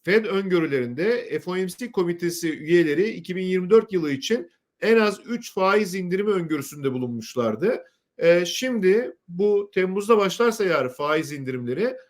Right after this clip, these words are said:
o zaman bu yaklaşıma çok yakınsamış olacağız. Tabii bu, e, Fed'in beklediğine piyasanın gelmesi kolay olmuyor. Çünkü onlar çok iyimserdiler. Dolayısıyla hemen bunun etkilerini gördük. Ne oldu?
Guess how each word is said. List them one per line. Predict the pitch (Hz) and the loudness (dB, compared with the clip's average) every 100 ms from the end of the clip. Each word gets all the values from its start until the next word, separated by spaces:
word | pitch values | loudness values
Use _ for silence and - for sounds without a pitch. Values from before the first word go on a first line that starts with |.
| _ | _
o | - 196 | -4 0
zaman | 214 214 220 180 | 2 2 0 -2
bu | 190 247 233 | -4 -2 0
yaklaşıma | 185 175 170 - 247 | -2 0 -4 -4 -2
çok | 233 226 | 0 0
yakınsamış | 202 208 185 208 202 180 | 0 0 0 0 -2 -4
olacağız. | 127 104 - | -4 -6 -6
Tabii | 185 190 190 | -4 -2 -2
bu, | 185 214 202 _ _ _ - | 0 2 0 _ _ _ -2
e, | 156 165 | -2 0
Fed'in | 165 170 226 202 | -2 0 4 6
beklediğine | 196 196 190 196 196 196 196 - _ | 4 4 0 0 2 2 0 -6 _
piyasanın | - 190 196 190 185 | 0 2 2 0 0
gelmesi | 170 180 180 175 - | 0 0 0 -4 -2
kolay | 190 185 | 2 4
olmuyor. | 196 190 143 196 220 | 4 2 -2 -4 -4
Çünkü | 190 180 | -6 -4
onlar | 180 185 | -2 0
çok | 185 214 | 0 -2
iyimserdiler. | 196 180 175 156 135 117 185 254 - _ _ _ | -2 -4 0 0 0 0 0 -2 -6 _ _ _
Dolayısıyla | 156 180 196 220 208 190 | 0 0 0 -2 -2 0
hemen | 220 220 185 | 2 2 0
bunun | 190 | 0
etkilerini | 185 175 175 180 185 | -2 -2 -2 0 2
gördük. | 165 127 185 226 _ _ _ - | 2 2 0 -2 _ _ _ -2
Ne | 180 | 2
oldu? | 202 185 170 208 226 | 4 4 4 4 2